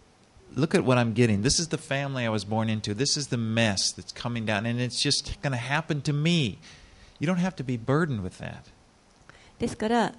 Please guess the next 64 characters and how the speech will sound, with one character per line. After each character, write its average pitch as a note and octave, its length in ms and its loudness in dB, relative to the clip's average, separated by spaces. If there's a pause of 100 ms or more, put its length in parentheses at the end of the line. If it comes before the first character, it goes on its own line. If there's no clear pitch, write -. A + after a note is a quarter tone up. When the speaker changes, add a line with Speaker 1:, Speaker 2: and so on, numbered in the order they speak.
(120)
Speaker 2:
私 G#3+ 260 0
た A3 100 -4
ち G#3 180 -4
は、 A#3+ 280 2 (640)
こ G3+ 100 -4
の F3+ 540 -4 (400)
自 G3+ 160 4
分 G#3 300 4
の C#4 280 0 (440)
出 - 220 2
身 G#3+ 440 0
の G#3 220 2 (160)
家 G#3 140 -2
系 B3 300 -2
に A#3+ 140 -4
つ C#4+ 160 -2
い B3+ 80 -2
て、 A3+ 300 -4 (360)
私 F3+ 320 -2
は A#3+ 120 2
こ G#3+ 160 2
う - 20 4
い G#3+ 40 2
う - 20 -4
と A#3 100 0
こ A#3+ 120 2
ろ C#4 100 2
か C#4 100 0
ら A3+ 80 2
生 G3 80 2
ま F#3 140 0
れ G3+ 80 -2
た A3 160 0
ん - 20 -2
だ G3 100 -2
か F#3+ 120 -6
ら、 G3+ 260 0
こ G3+ 140 -2
う G#3 80 2
い - 20 2
う A3 60 -2
家 A#3 120 -2
系 B3 140 0
な C4 140 2
ん C4 40 -2
だ A#3+ 80 0
か F#3 100 -4
ら F3+ 100 -2
仕 - 100 -6
方 B3 220 -2
が C4 100 -4
な D4+ 160 -4
い D4 60 -4
と G#3+ 100 -2
い F#3+ 200 0
う - 20 0
よ F#3 100 0
う F3+ 60 -2
な、 F3 140 -4 (300)
そ C4 180 0
う C4+ 40 2
い C#4 40 -2
っ C4+ 40 -8 (140)
た、 D4+ 200 -2